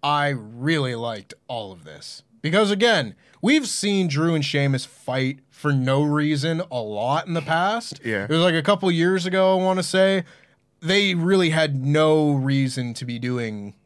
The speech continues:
Speaker 1: what they were doing. It was fine. It was good matches and
Speaker 2: It,
Speaker 1: everything.
Speaker 2: it was shooting. It, it, I think it was a case of, like, it was two great wrestlers. Um, they're now reaching their peak in terms of, of what they do in the
Speaker 1: Yes.
Speaker 2: ring. It was just finding a reason to put them together. So
Speaker 1: Yeah.
Speaker 2: that, it was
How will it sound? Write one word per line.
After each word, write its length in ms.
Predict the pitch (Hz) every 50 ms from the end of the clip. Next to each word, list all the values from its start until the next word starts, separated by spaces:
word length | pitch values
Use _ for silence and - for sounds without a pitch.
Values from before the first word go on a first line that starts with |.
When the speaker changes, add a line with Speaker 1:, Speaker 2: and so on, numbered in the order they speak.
| _
Speaker 1:
what 160 | - 123 123 -
they 120 | 113 110
were 120 | 104 101
doing. 320 | 92 92 78 73 65 - _ _ _ _ _ _ _ -
It 120 | 147 151
was 160 | 151 156 143 143
fine. 720 | - - - 147 151 151 156 160 165 175 180 196 190 196 _
It 100 | - 147
was 160 | 151 147 135
good 480 | 120 117 - 160 175 180 175 160 147 139
matches 500 | 139 143 147 156 170 - - 190 185 170
and 80 | 175 185
Speaker 2:
It, 40 |
Speaker 1:
everything. 300 | 180 185 185 185 196 147
Speaker 2:
it 140 | 151 160 156
was 140 | 156 160 147
shooting. 340 | - - 180 165 160 147 -
It, 240 | 151 156 156 156 -
it, 220 | 151 156 151 - 123 123 - -
I 100 | 123 143
think 220 | 143 196 190 180
it 40 | 170
was 80 | 156 135
a 40 | 135
case 220 | - 143 135 123
of, 100 | 120 117 110
like, 160 | 107 104 -
it 80 | - 110
was 120 | 113 107
two 280 | - - - 135 135 131
great 240 | 127 127 123 117 82
wrestlers. 720 | 101 107 101 95 - - 92 90 92 95 98 104 - - _ _ _ _ _ _ _ _ -
Um, 680 | 95 95 92 92 92 92 90 90 90 87 82 85 95
they're 140 | 101 101 98
now 160 | 101 104 104
reaching 320 | 98 98 92 - - 101
their 100 | 95 92
peak 280 | 92 - - 107 95 -
in 80 | 98 95
terms 220 | - 104 95 92
of, 80 | 92 92 95 90 85 -
of 120 | - 92 92
what 160 | 95 85 -
they 80 | 92
do 180 | 90 - - 95
in 80 | 92 90
the 80 | 87
Speaker 1:
Yes. 180 | - - 87 90
Speaker 2:
ring. 160 | 95 95 92 -
It 40 | 95
was 80 | 95 95
just 140 | 107 104 -
finding 320 | - - 107 104 104 101
a 60 | 98
reason 240 | 101 98 101 98 98
to 60 | 90
put 140 | - - 110
them 100 | 98 87
together. 460 | - - 92 85 101 98 92 90 90 87
So 80 | - 151
Speaker 1:
Yeah. 80 | 143
Speaker 2:
that, 140 | 127 131 -
it 40 | 143
was 120 | 143 135